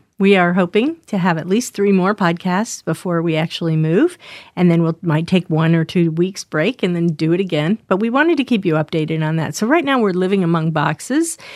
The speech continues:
trying to figure out, we have no address yet because we're going to go house hunting next week. Um, I, I would prefer to call it home hunting. We're gonna try to find a new home. But, um, it's really fun to think about them living here. And we're not precious about this place. We're happy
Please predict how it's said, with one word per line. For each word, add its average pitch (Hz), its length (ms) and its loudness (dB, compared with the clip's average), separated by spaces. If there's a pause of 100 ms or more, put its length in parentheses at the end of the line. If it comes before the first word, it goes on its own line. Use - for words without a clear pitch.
(240)
trying 202 220 2
to 202 60 2
figure 185 280 2
out, 165 80 -2
we 185 120 2
have 180 160 4
no 180 360 4 (100)
address 175 540 0
yet 170 240 0
because 190 340 -4
we're 165 120 -2
going 170 280 0
to - 120 -6
go 160 260 0
house 165 460 -4
hunting 208 440 0
next - 340 -6
week. 180 360 -2 (420)
Um, 165 600 2
I, 202 40 4
I 214 200 0
would 214 180 -6
prefer 214 300 -2
to 196 80 -4
call 180 180 0
it 165 60 -2
home 196 480 4
hunting. 180 520 0 (200)
We're 190 100 -4
gonna 165 180 -2
try 170 180 -2
to 175 80 -2
find 170 240 -2
a 165 60 -2
new 175 180 0
home. 180 360 2 (480)
But, 170 260 0 (200)
um, 180 520 0
it's 285 180 -4
really 392 180 4
fun 160 240 0
to 160 60 -2
think 170 200 -2
about 160 280 -2
them 160 320 -2
living 185 380 2
here. 170 300 2
And 180 260 0
we're 254 80 0
not 330 220 -2
precious 190 440 -2
about 156 360 -4
this 160 160 -6
place. 170 460 -2
We're 190 120 -2
happy 190 600 -2